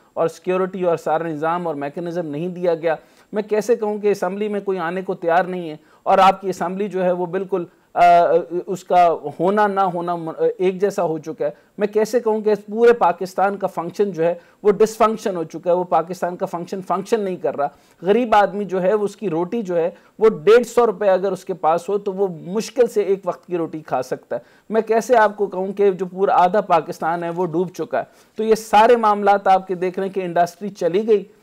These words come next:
और इंडस्ट्री के हालात बुरे हैं, हम कुछ कमा नहीं रहे और उधार के ऊपर सारा का सारा है। और फिर हमारी बहस ये है कि हम डिफ़ॉल्ट हो गए या होने वाले हैं या हो जाएंगे या अभी हम डिफ़ॉल्ट होते रहते हैं, ये कोई बात नहीं होती। लेकिन जब हम श्रीलंका को देखते हैं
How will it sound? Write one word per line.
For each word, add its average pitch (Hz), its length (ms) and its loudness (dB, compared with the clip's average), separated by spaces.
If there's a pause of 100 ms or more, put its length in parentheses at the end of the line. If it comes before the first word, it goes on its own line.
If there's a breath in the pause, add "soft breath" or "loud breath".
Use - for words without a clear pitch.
(200 soft breath)
और 190 140 2
इंडस्ट्री 190 460 -2
के 196 120 -2
हालात 180 320 2
बुरे 170 360 4
हैं, 202 260 0 (200 soft breath)
हम 208 140 0
कुछ 240 220 -4
कमा 208 360 2
नहीं 247 160 0
रहे 196 200 2
और 185 240 4
उधार 170 440 2
के 196 140 -4
ऊपर 185 220 -2
सारा 170 300 0
का 170 120 -4
सारा 165 280 0
है। 175 120 -4 (200 soft breath)
और 190 160 -2
फिर 247 120 6
हमारी 190 340 0
बहस 160 340 -2
ये 170 140 0
है 170 60 0 (260 loud breath)
कि 190 60 -4
हम 190 180 -2
डिफ़ॉल्ट 170 380 0
हो 165 180 -6
गए 208 240 2 (200)
या 190 100 0
होने 175 300 -4
वाले 196 260 2
हैं 185 160 -8 (200)
या 196 100 2
हो 156 260 -2
जाएंगे 202 540 2 (260 soft breath)
या 208 120 6
अभी 202 220 4
हम 190 280 -2
डिफ़ॉल्ट 185 380 2
होते 175 400 4
रहते 180 340 2
हैं, 214 120 -2
ये 196 120 -2
कोई 180 200 -4
बात 196 300 4
नहीं 214 120 -4
होती। 202 340 -6 (220 soft breath)
लेकिन 214 240 0
जब 208 120 2
हम 202 120 -2
श्रीलंका 202 520 2
को 220 140 2
देखते 180 320 -4
हैं 190 140 -10